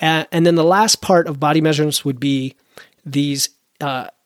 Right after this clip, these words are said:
body scan or impedance devices, I should say. Um, I would avoid those. Those are highly inaccurate, generally the ones that use only the feet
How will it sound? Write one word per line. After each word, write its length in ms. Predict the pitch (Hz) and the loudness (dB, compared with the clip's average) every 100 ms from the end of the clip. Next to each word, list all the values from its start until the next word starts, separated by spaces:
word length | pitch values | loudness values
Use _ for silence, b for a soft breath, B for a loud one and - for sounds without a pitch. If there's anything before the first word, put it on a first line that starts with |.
| - | -18
body 400 | 175 165 156 170 | -6 0 2 2
scan 340 | - 180 160 | 2 2 2
or 80 | 139 | 0
impedance 580 | - 143 - 196 196 160 | -4 -6 -2 0 2 0
devices, 540 | 143 120 120 - 135 | -4 -6 -6 -8 -8
I 80 | 131 | -8
should 200 | - 147 | -6 -4
say. 260 | - 135 - B B B B B | -4 -6 -14 B B B B B
Um, 280 | 139 135 123 _ | -8 -6 -10 _
I 120 | 160 | 2
would 140 | 190 226 | 4 2
avoid 340 | 135 139 165 | 2 2 4
those. 460 | 165 175 175 - - | 6 4 2 -2 -6
Those 220 | 147 156 156 | 0 2 4
are 280 | 151 147 - B B | 2 2 -4 B B
highly 520 | - - 151 147 135 | -14 -2 0 0 -2
inaccurate, 460 | 139 156 160 170 165 | -4 -4 0 2 2
generally 380 | 156 156 165 160 | 2 2 4 2
the 100 | 143 | 0
ones 260 | 143 147 | -2 -2
that 120 | 139 139 | -4 -4
use 260 | 139 139 - - | -4 -4 -6 0
only 380 | 160 160 156 151 | 2 4 2 0
the 100 | 147 | -2
feet 420 | - 147 143 | -2 -2 -2